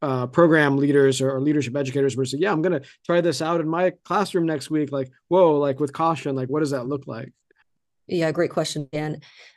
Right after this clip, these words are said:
Speaker 2: Uh, certainly it's, it's an emotional experience, and, uh,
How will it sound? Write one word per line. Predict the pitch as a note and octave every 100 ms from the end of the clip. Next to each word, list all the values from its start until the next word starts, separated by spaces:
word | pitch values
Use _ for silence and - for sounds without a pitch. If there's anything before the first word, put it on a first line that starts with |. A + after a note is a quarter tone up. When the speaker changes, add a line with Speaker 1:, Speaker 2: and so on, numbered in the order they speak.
| _
Speaker 2:
Uh, | - -
certainly | - - G3 F3 D#3+
it's, | D#3+
it's | - E3
an | E3
emotional | D#3+ D3+ D3+ D#3
experience, | D3 - - C#3+ D3 - - -
and, | D#3 D3+ D3 D3
uh, | D#3 D3 D3+